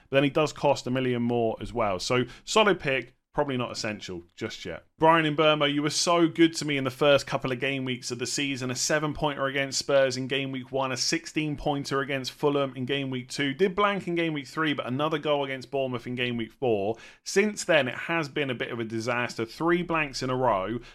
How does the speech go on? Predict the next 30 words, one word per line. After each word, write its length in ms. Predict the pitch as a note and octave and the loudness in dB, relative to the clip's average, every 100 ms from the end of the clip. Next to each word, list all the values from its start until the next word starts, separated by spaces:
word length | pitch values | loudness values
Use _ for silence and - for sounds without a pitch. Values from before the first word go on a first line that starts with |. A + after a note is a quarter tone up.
| - | -4
and 100 | B2+ | -2
only 140 | C#3 | 0
one 360 | C3+ C#3+ D3+ C#3+ | 0 2 2 0
return 480 | C#3 - C3+ B2 A2 | -4 -2 0 0 -2
in 80 | A2+ | -4
the 80 | |
last 360 | A#2 A#2+ A#2 - | -2 -2 -4 -4
five 300 | A#2+ A#2 G#2+ | 0 0 0
games. 400 | A#2 A#2+ D3 D#3 - - - | -2 -2 -2 -4 -10 -10 -2
It's 200 | D#3+ - | -2 2
definitely 520 | F3 F3+ F3+ D#3+ C#3+ | 6 6 4 -2 -2
too 300 | - D#3+ C#3+ | 0 0 2
late 220 | C3 B2 | 0 -2
to 80 | B2 | -6
buy 260 | A#2 A2+ | -2 0
him. 120 | B2 C#3 | 0 -4
You 100 | C3 | -6
have 340 | - E3 D3+ | -2 0 0
missed 280 | C#3+ C#3 - | -4 -6 -6
the 60 | |
boat 300 | A2+ C3 A#2+ | 0 2 2
at 80 | A2 | -2
this 180 | A2+ A2+ | -4 -6
point. 280 | - A#2 A#2+ | -4 -6 -6
It's 100 | A2+ | -4
Man 220 | C#3+ D#3 | -2 0
United 320 | D3+ D3 B2+ | 0 -2 -2
away 180 | B2+ B2+ | -2 0
this 260 | A#2+ A#2 - | 0 -4 -2
week, 280 | A#2+ A#2 | -4 -4